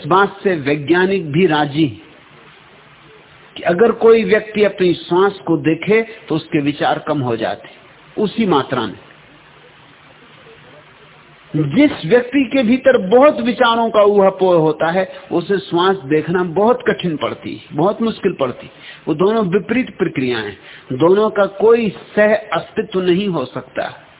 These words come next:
इसलिए गुरुदास, मैं तो तुमसे कहूंगा, नाम जप छोड़ो, श्वास प्रश्वास पर ध्यान को जमाओ।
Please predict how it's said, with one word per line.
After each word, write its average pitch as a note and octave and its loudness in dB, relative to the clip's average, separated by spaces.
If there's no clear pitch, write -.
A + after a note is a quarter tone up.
इसलिए A3 -4
गुरुदास, G3+ 0
मैं F#3+ 0
तो G3 -4
तुमसे F3+ -4
कहूंगा, D#3+ -2
नाम F3 0
जप E3+ -6
छोड़ो, D3+ -4
श्वास G3+ 4
प्रश्वास D#3+ -4
पर - -6
ध्यान B2 -6
को C3+ -4
जमाओ। A#2 -6